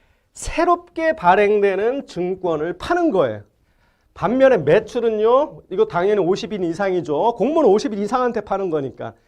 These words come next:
그중에 매출은 새롭게 발행된 증권 파는 게 아니고 이미 주인, 그 회사의 주인, 대주주 이런 사람이 갖고 있는 주식 파는 거. 그래서 이미 발행된 증권을 파는 게 매출입니다.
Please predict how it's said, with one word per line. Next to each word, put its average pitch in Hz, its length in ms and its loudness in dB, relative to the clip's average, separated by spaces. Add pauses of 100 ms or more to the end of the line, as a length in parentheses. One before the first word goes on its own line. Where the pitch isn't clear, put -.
(280)
그중에 160 640 -2
매출은 175 600 -2 (260)
새롭게 311 480 -4
발행된 208 440 0
증권 156 300 -6
파는 202 280 -6
게 185 60 -2
아니고 143 440 -6
이미 202 540 -4 (440)
주인, 202 420 -2 (180)
그 190 160 -6
회사의 220 340 0
주인, 160 360 -10
대주주 170 500 -4 (240)
이런 277 280 2
사람이 226 360 0
갖고 160 320 -10
있는 269 340 -4
주식 220 260 -8
파는 175 260 -4
거. 127 60 -10
그래서 180 380 -6 (640)
이미 277 540 -4
발행된 254 760 -2
증권을 185 680 -4
파는 151 380 -8
게 147 100 -6
매출입니다. 131 800 -6